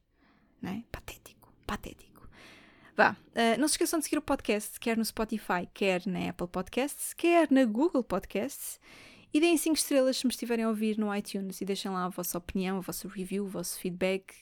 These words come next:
tudo. Eu quero, quero, quero saber, eu quero, quero muito o vosso feedback, quero, e quero muitas cinco estrelas. Lógico que quero, lógico. <laughs> Portanto, deixem lá, não se esqueçam.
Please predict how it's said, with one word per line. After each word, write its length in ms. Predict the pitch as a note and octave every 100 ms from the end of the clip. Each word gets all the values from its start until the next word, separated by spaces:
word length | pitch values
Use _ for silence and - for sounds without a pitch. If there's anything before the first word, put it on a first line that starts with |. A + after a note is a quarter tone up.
| _
tudo. 300 | - G3+ G3
Eu 60 |
quero, 340 | F#3 F#3 F#3 F3+
quero, 180 | - G3
quero 220 | F#3+ G#3
saber, 340 | - G#3 G3 F#3+
eu 80 | F3+
quero, 480 | F#3+ F#3 F3+ F#3+ - - - - - -
quero 160 | A3+ G#3+
muito 480 | A3 A3 G#3+ -
o 240 | G#3 G#3+ G#3
vosso 220 | G3+ G3
feedback, 480 | G3+ G3 F#3+ G3 -
quero, 340 | - G3 G3 -
e 40 |
quero 220 | - A3
muitas 260 | G#3 G#3 G#3+
cinco 160 | - G3+
estrelas. 480 | - G3 F#3 F3+ - - -
Lógico 400 | F#3+ - - - - -
que 100 | - -
quero, 300 | - - - _ - -
lógico. 480 | A#3+ A3 G#3+ - - G#3 - E4
<laughs> 320 | E4+ - B3+
Portanto, 340 | - G3 G3 G3+
deixem 300 | A#3 - B3+
lá, 320 | A3 G#3+ G#3+
não 100 | G#3
se 100 | -
esqueçam. 540 | - G3+ F#3+ G#3+ A3